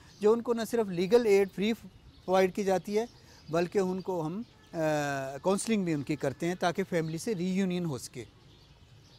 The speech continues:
इसी तरह जहाँ तक एल्डरली सिटीजन की बात है, वो मेल हों, फीमेल हों,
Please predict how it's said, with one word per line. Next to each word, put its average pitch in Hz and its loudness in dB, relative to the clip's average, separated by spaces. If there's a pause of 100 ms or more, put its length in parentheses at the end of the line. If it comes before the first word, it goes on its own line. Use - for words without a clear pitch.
(140)
इसी 190 -2
तरह 247 0
जहाँ 208 0
तक 214 -4 (420)
एल्डरली 214 4
सिटीजन 233 -4
की 233 -4
बात 190 4
है, 196 0
वो 180 -2
मेल 165 0
हों, 170 -2
फीमेल 175 -2
हों, 143 -4